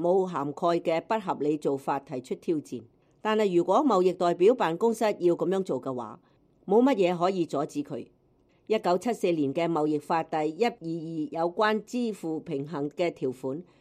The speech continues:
授予總統通過對進口產品徵收不超過百分之十五嘅臨時性從價進口附加費，或者係臨時性嘅配額，或者係兩者嘅結合。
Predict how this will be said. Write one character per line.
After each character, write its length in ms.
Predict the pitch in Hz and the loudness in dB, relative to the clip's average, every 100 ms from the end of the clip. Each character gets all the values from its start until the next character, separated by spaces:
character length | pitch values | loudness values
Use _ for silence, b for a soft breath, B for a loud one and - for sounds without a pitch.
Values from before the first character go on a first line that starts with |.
| b | b
授 180 | - 220 | 0 0
予 140 | 226 | 2
總 240 | 247 233 269 | 0 0 2
統 220 | 226 254 | 2 0
通 200 | 302 302 | 0 0
過 220 | 220 202 | 2 2
對 220 | 196 190 | 2 0
進 200 | 190 202 | 0 -2
口 140 | 202 202 | -2 -4
產 200 | 214 185 | -2 -4
品 360 | 190 151 175 | -2 0 0
徵 180 | 190 262 | 0 -2
收 240 | 254 226 220 | 0 0 0
不 200 | - 233 | -4 -6
超 240 | - 233 | 0 0
過 240 | 220 175 | 2 0
百 140 | 160 180 | 2 -2
分 160 | - 156 | -2 -6
之 160 | 226 | -6
十 140 | 196 165 | -4 -4
五 280 | - 151 160 | -2 -4 -2
嘅 200 | 165 156 | -4 -2
臨 180 | 139 | -4
時 180 | 135 139 | -6 -10
性 300 | 131 151 147 - | -6 -6 -6 -6
從 240 | 208 208 | -2 -2
價 200 | 247 254 | 0 -2
進 240 | 254 247 247 | -2 -2 -2
口 200 | 208 269 | -2 -4
附 240 | - 196 | -4 -4
加 180 | 262 262 | -2 -2
費， 320 | 214 180 160 | 0 0 0
或 140 | 170 | -2
者 120 | 175 277 | -2 -2
係 140 | 196 | 0
臨 160 | 160 143 | -2 -4
時 180 | - | -6
性 220 | 143 185 165 | -4 -4 -4
嘅 80 | |
配 240 | 143 151 135 | -6 -6 -6
額， 220 | 117 139 b b b - | -8 -14 b b b -6
或 140 | 208 | -4
者 140 | 254 | -2
係 240 | 302 202 185 | 0 2 4
兩 200 | 175 190 | 2 2
者 120 | 180 | 0
嘅 180 | 175 - | -2 -4
結 240 | 160 143 | -6 -8
合。 140 | 127 | -10